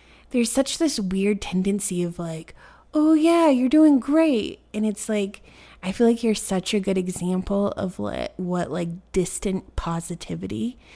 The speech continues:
can do to hurt someone. It was under the guise of, like, "Oh, yeah, we're being positive," but no one was actually taking care of you.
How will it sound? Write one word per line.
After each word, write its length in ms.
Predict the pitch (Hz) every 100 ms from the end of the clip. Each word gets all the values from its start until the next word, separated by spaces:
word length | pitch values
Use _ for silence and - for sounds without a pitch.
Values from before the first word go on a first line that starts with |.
| - - _
can 220 | - 185 180
do 220 | - 180
to 100 | 170
hurt 320 | 160 - -
someone. 520 | - - - - 226 - _ _ _ _
It 60 | 233
was 140 | 208
under 280 | 208 208 214
the 200 | 196 185
guise 540 | 170 160 165 180 180
of, 120 | 170 190
like, 240 | 175 -
"Oh, 100 | 262
yeah, 280 | 254 254 247
we're 120 | 226
being 260 | 220 226 214 -
positive," 720 | - 208 214 208 185 - 208 -
but 100 | 202
no 160 | 196 202
one 160 | 214
was 160 | 220 - -
actually 500 | 180 - - 208 185
taking 380 | - 175 180
care 300 | 170 - 180
of 140 | 190 190
you. 200 | -